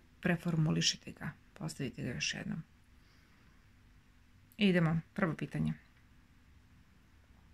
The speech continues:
Pitam Visok,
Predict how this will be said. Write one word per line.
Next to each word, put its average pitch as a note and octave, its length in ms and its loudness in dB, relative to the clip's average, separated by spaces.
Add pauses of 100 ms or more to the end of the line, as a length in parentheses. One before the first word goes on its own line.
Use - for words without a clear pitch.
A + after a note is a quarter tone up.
(2250)
Pitam F#3+ 300 -2
Visok, D#3+ 280 -2